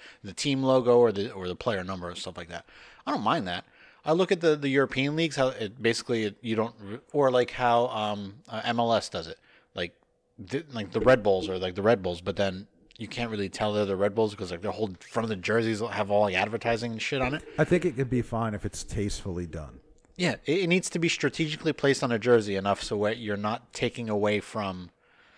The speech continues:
Speaker 1: you know,
Speaker 2: Right, like, don't put it where the C would be on the
Speaker 1: Right.
Speaker 2: jersey.
Speaker 1: You don't put it on the shoulder things. You kinda just, you put it, you put it in the places that it's
Speaker 2: I
Speaker 1: and
Speaker 2: would put it on the shoulders. I think the shoulders would be okay.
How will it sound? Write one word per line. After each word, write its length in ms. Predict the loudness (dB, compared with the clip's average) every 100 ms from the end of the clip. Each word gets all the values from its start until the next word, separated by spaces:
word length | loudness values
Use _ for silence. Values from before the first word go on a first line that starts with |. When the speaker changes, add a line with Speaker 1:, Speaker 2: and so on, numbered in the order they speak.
| _ _ -8
Speaker 1:
you 100 | -2
know, 180 | 0
Speaker 2:
Right, 280 | 2 0 0
like, 260 | 0 0 2
don't 220 | 0 2
put 140 | 4
it 100 | 4
where 280 | 4 6 6
the 180 | 4 -2
C 380 | -4 -4 0 0
would 200 | -2 -2
be 360 | 0 0 -2
on 200 | -2 -2
the 60 | 0
Speaker 1:
Right. 100 | 0
Speaker 2:
jersey. 640 | 0 0 0 -2 -2 -4 -8 _ _ _ -4
Speaker 1:
You 120 | 2
don't 140 | 2
put 140 | 2 2
it 20 |
on 120 | 2
the 60 | 0
shoulder 360 | 2 4 4
things. 340 | 0 -4 -6 -8
You 60 |
kinda 240 | -4 -2 0
just, 200 | -4 -4
you 100 | -8
put 200 | -2 0
it, 160 | 0 -2
you 120 | -4
put 200 | 0 2
it 60 | 0
in 80 | -4
the 40 |
places 420 | 0 0 0 -2
that 120 | -2 -2
it's 240 | -4 -4 4
Speaker 2:
I 60 |
Speaker 1:
and 80 | 4
Speaker 2:
would 120 | 4 0
put 140 | 0
it 60 | 2
on 140 | 2
the 60 | -2
shoulders. 500 | 0 0 -2 -8 -2
I 80 | 0
think 160 | 0
the 60 | 0
shoulders 440 | 0 2 2 -2 -4
would 100 | -4
be 140 | -4
okay. 400 | -4 -6 -10